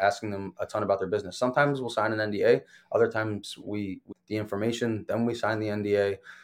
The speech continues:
Uh, we have a hundred and sixty-eight data points, uh, on that we're pulling from these businesses. So everything from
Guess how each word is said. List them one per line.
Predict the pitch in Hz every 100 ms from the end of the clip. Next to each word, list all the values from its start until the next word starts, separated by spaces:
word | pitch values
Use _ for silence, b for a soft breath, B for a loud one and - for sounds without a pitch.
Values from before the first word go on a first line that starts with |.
| B B
Uh, | 95 98 95 95 - B B B 131
we |
have | 156
a | 101
hundred | - 127 127 120
and | 110
sixty-eight | - 104 - 98 -
data | 92 90
points, | - 87 - - - -
uh, | 92 90 87 -
on | 95 92 - -
that |
we're | 92
pulling | - 92 87 -
from | 92
these | 80
businesses. | - 82 76 - 71 -
So | 71 - _ _ 101
everything | 117 123 120 104
from | - 87 85